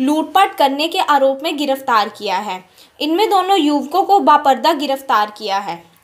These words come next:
सदर थाना पुलिस ने जानकारी देते हुए बताया कि चौदह अप्रैल को करीब नौ बजे नेतेवाला से पंजाब जाने वाली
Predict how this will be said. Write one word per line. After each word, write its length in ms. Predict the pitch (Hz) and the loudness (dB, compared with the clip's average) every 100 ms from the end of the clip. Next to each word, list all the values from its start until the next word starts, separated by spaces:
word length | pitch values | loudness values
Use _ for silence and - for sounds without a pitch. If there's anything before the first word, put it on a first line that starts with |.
| _ _ _ - | _ _ _ -4
सदर 400 | - 269 302 440 | 2 4 4 2
थाना 300 | 453 381 415 | 0 0 -2
पुलिस 400 | 381 311 359 - | -2 -6 -6 -6
ने 120 | 392 | -6
जानकारी 560 | 302 285 277 277 269 330 | -6 -6 -2 2 2 2
देते 320 | 311 294 302 | -2 -2 -4
हुए 240 | 359 349 | -2 -4
बताया 480 | 339 254 254 240 269 | -2 -2 0 2 2
कि 180 | 320 359 | 2 -4
चौदह 360 | 359 285 247 359 | -4 -2 2 2
अप्रैल 520 | 392 262 277 269 269 | 2 -2 2 4 2
को 140 | 339 | -2
करीब 340 | 339 320 330 311 | 0 2 2 2
नौ 280 | 262 269 349 | 0 0 0
बजे 300 | 320 254 320 | 0 0 -2
नेतेवाला 720 | 294 254 247 330 370 381 415 | 0 0 0 0 2 4 4
से 180 | 415 392 | 2 -4
पंजाब 580 | 330 277 262 262 302 | -4 -4 2 4 4
जाने 340 | 262 254 233 294 | 0 -4 -4 -2
वाली 360 | 269 226 269 | -2 -2 -6